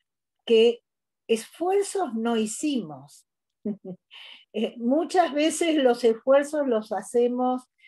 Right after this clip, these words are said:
eh, los investigadores, los académicos, que pensamos cuáles serían las mejores formas,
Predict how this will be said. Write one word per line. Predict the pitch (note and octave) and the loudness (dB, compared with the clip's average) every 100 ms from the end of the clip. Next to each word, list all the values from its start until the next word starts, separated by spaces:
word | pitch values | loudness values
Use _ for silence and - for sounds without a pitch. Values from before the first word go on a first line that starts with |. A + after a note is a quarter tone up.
| _ _ _ | _ _ _
eh, | - G#3+ G3+ | -4 -2 -2
los | G3+ G3+ G#3 | -4 -4 -6
investigadores, | F#3+ G3 - G3+ G3 G3 G#3+ C4 B3 A#3+ G#3 | -10 -10 -8 -4 -2 0 4 6 6 6 2
los | G3 F3+ F#3+ | -2 -6 -8
académicos, | F3 F3 F3+ G#3 B3 A#3+ G#3 F3+ F#3+ - | -8 -4 0 2 4 2 -2 -8 -10 -8
que | F#3+ F#3+ | -10 -6
pensamos | G#3 G#3 G3+ B3+ A#3+ A3 G3+ G#3 | -6 -6 -2 2 2 0 -6 -8
cuáles | - A3+ A3 A3 | -2 -2 -2 -4
serían | G3+ G#3+ A3+ G#3 G3+ | -4 -2 0 0 -2
las | F#3+ | -6
mejores | G3 F#3+ - B3 A#3+ - | -8 -12 -4 -2 -2 -4
formas, | G3 E3 E3+ F#3+ | -8 -8 -8 -12